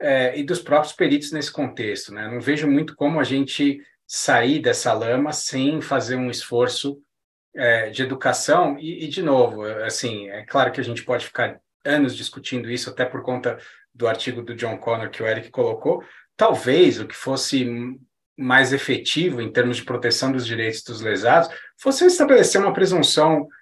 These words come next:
é, é, relativa de dano e, e parte-se de um, é, eu sei que é uma posição talvez muito favorável aos,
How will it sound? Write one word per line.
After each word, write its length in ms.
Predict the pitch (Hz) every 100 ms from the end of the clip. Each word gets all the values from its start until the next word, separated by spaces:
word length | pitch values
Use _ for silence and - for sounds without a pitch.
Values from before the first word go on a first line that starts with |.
| _ _
é, 800 | 147 123 117 123 120 113 110 107
é, 40 | 107
relativa 800 | 131 127 110 - 139 165 165 175
de 180 | 165 120
dano 540 | 123 139 185 160 120
e, 760 | 113 113 113 120 117 113 110
e 60 | 104 _ _ _ _ _ _ -
parte-se 560 | 143 156 - - 165
de 100 | 127
um, 300 | 151 147 131 - _ _ _ _ _ -
é, 320 | 127 120 135
eu 40 |
sei 180 | 123 160
que 80 | 160
é 40 |
uma 300 | 156 143 147
posição 360 | 151 135 - 147
talvez 280 | 139 135 135
muito 220 | 147 156
favorável 880 | 170 156 139 127 131 147 143 131 120
aos, 540 | 120 123 110 - -